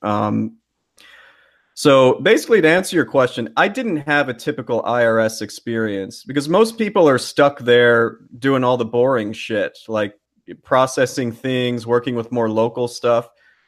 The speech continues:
But I happened to get lucky because of my experience with the tax court. They knew that I had some experience with, uh, legal matters and working in court settings and all that. So I got put on the, the cream of the crop.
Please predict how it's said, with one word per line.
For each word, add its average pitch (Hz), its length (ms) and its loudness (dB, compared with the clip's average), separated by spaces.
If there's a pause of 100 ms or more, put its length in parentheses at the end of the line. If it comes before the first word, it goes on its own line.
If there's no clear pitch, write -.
(140)
But 147 80 2
I 185 100 6
happened 208 280 2
to 160 40 0
get 139 180 2
lucky 123 380 0
because 113 460 -6 (120)
of 117 120 -8
my 143 160 0
experience 135 680 -2
with 123 200 -8
the - 60 -20
tax 151 420 0
court. 113 400 -2
They 117 120 -2
knew 135 200 -2
that 123 100 -2
I 117 80 2
had 113 280 -2 (280)
some 123 220 -8
experience 117 640 -4
with, 110 260 -6
uh, 101 160 0 (100)
legal 127 440 -2
matters 117 760 2
and 110 200 -2
working 117 280 -2
in 110 120 -6
court 117 280 -2
settings 120 440 0
and 107 80 -4
all 107 140 -2
that. 107 260 0 (520)
So - 160 0
I 143 80 6
got 165 320 2
put 135 320 2
on 113 240 0
the, 107 400 0 (160)
the 113 120 -10
cream 131 300 -2
of 117 60 -4
the 107 80 -8
crop. 104 480 -2